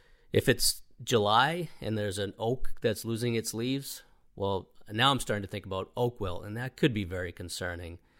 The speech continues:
And so it really depends on the species. There are certainly some trees that are under stress,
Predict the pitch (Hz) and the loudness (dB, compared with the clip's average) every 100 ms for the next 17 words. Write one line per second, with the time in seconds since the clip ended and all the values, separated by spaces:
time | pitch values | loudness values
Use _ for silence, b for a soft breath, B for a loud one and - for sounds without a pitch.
0 | b b b 95 120 107 151 151 120 - | b b b 2 4 6 4 2 0 -2
1 | 110 101 95 90 - 95 92 - 80 85 | -2 -2 -4 -6 -8 -8 -8 -8 -10 -14
2 | - - _ _ _ _ - 113 120 - | -18 -20 _ _ _ _ 2 6 6 4
3 | 170 131 - 135 127 139 127 107 98 92 | 2 2 2 0 0 0 2 0 -2 -4
4 | 98 113 101 - - 101 120 - | -6 -4 -2 -4 0 2 0 -2